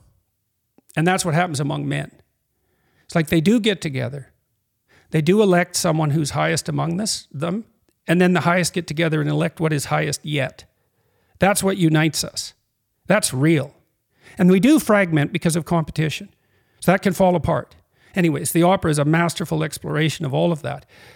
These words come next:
But it isn't will to power that is at the basis of categorization. It's something like respect for the divine word. And that's indistinguishable from truth, from truth.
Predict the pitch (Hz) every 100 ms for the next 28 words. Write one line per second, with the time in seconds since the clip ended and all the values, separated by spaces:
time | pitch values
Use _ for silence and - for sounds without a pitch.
0 | - - 202 202 240 262 226 202 208 -
1 | - 165 160 147 131 131 - _ _ 160
2 | 156 151 151 156 - 151 151 - 143 127
3 | 131 123 160 143 - _ _ _ _ 156
4 | - 208 208 208 180 170 - _ _ _
5 | _ _ 151 - 196 196 - 151 139 143
6 | 147 147 139 139 160 - _ _ _ _
7 | _ - 156 151 180 185 - 208 190 185
8 | - 185 175 - 160 147 139 147 135 -
9 | 139 78 - - _ - 151 117 - -
10 | -